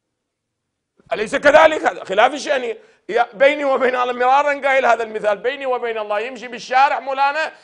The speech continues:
يشوفهم دا ياكلون سندويشات مولانا، هو ياخذ سندويشه وياكل وياهم، هذا شيء يصير مولانا؟ لماذا؟ لأن المجتمع بطبيعته تحول إلى مجتمع شنو؟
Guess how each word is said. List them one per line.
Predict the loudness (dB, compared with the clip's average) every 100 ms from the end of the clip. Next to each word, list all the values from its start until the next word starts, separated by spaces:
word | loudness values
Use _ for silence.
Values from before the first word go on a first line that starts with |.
| _
يشوفهم | -14 -12 -10 -2
دا | 0
ياكلون | 2 0 -2 -2
سندويشات | -2 -2 -2 -2 0 -2 0
مولانا، | 2 2 2
هو | 0 -2
ياخذ | -4 -6 -6
سندويشه | -6 -4 -6 -4 -2
وياكل | -2 -2 -6 -8
وياهم، | -6 -6 -8 -6 2
هذا | 2
شيء | 0 -6
يصير | -6 -6
مولانا؟ | -4 -6 -6 -10 -20 _ _ _ _ _ _ _ _
لماذا؟ | -12 -4 -2 2 0 0 -8 -8
لأن | -6 -6 -8 -12 -8 -6
المجتمع | -6 -10 -12 -12 -12 -16 -10 -8 -8 -10
بطبيعته | -10 -8 -6 -6 -8 -10 -12 -8 -8
تحول | -8 -4 -4 -4 -4 -6
إلى | -4 -2 0
مجتمع | 0 -6 -4 -4 -4
شنو؟ | -8 -8 -8